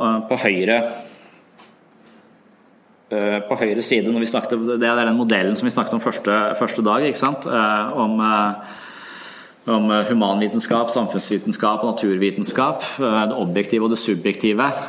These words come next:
Ehm, og, og kulturpsykologien har også en plass i, i, i pensum her, eh, som vil da være nede til høyre i denne modellen, i den forstand at det, det vil si at det, det fokuserer på hva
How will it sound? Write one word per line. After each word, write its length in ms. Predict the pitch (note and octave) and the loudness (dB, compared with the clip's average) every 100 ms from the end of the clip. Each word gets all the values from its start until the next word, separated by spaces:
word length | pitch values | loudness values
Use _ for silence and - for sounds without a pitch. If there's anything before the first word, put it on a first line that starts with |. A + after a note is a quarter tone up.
| - | -6
Ehm, 880 | C3+ G#2 G#2 G#2 G#2 G2+ G2+ A2+ - - - - | -2 0 2 0 0 0 -2 -4 -10 -14 -20 -6
og, 840 | A#2+ A2 A2 G#2+ C3+ C3+ C#3 - - | 0 2 2 -2 -4 -6 -8 -12 -4
og 420 | B2 A2+ A#2+ C#3+ | 0 2 0 -4
kulturpsykologien 1000 | A2+ B2+ - A2 - A#2 B2+ A#2 B2 D3+ | -4 -4 0 0 2 -2 0 0 2 0
har 260 | D3 A#2+ A#2+ | 0 0 0
også 260 | G#2+ B2 | 0 -2
en 80 | A#2+ | 0
plass 280 | A#2+ A#2+ - | 0 -2 0
i, 120 | B2 | 0
i, 200 | A2+ A#2+ A2+ A#2+ | 0 0 0 0
i 20 | |
pensum 400 | A2+ A2+ F#2+ A#2 | -2 -2 -2 -2
her, 300 | A2 D3+ F3 - - - - - | 0 0 -2 -8 -12 -16 -18 -8
eh, 260 | B2+ A#2 A2+ | -2 0 0
som 160 | A2+ B2+ | 0 0
vil 140 | A2 | 2
da 80 | G#2 G2+ | 2 2
være 160 | G#2+ | 2
nede 340 | A#2+ A#2 F2 F2 | 2 2 0 -2
til 120 | A2 - | -4 -2
høyre 400 | F2+ E2 G#2 B2+ | 0 2 2 0
i 40 | A#2+ | 0
denne 200 | G2+ F#2 | 0 0
modellen, 380 | G2+ F#2+ F2+ A2+ | 0 0 2 0
i 40 | |
den 120 | A2 | 0
forstand 320 | G#2+ - F#2 F#2+ | -2 -2 -2 0
at 80 | G#2 | 0
det, 140 | G2 G3+ - A2+ | 2 2 0 -2
det 80 | G2+ | 0
vil 140 | G#2+ G#2+ C3 | -2 -2 -2
si 160 | - G2 | 0 0
at 140 | - | 0
det, 180 | G#2 F#2+ F#2+ G#2+ B2+ | 0 2 0 -2 -2
det 100 | G2 | -2
fokuserer 640 | - - A2+ - F2 E2+ G#2 | -2 -2 0 2 2 2 0
på 120 | A2 | 0
hva 160 | F#2 F2+ | 2 2